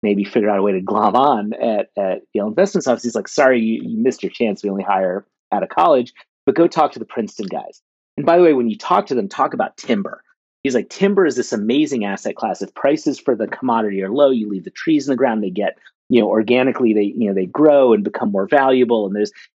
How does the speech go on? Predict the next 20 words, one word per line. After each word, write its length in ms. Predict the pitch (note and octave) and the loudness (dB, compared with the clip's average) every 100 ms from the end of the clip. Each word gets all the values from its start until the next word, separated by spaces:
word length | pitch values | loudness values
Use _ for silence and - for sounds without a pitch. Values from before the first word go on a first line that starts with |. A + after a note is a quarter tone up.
| _ | _
it's 280 | A#2+ A2 - - | -2 -2 -4 -2
for 120 | C3 | 0
a 80 | A2+ | 0
long 460 | A2+ B2+ C#3+ D#3 | 0 2 2 0
horizoned 880 | C3+ C3+ A#2+ A2 A2 G#2 G#2+ G2+ G2+ G#2 | 0 0 2 2 0 0 -4 -4 -6 -6
investor, 580 | G#2+ E3 F#3 - A#2+ G#2 | -2 2 2 0 0 2
they're 160 | G#2+ | 0
this 220 | G2+ G2 | -2 -6
amazing 320 | A2 G2 F#2+ F#2+ | -4 -4 -4 -6
asset 240 | - - | -10 -12
class." 220 | - - - | -14 -6 2
I 40 | |
went 180 | D#3 F#3+ | 2 2
to 80 | - | -2
Princeton 500 | - A#2 - G3 G3+ - - - | -2 -2 -2 -6 -6 -12 -20 -6
and 80 | A3+ | -2
talked 220 | C3+ - - - | 0 -2 -4 0
all 220 | G#2+ C#3 | 4 4
about 260 | B2+ G#2 - | 2 -2 -4
timber. 440 | - G2 - - | -4 -4 -6 -14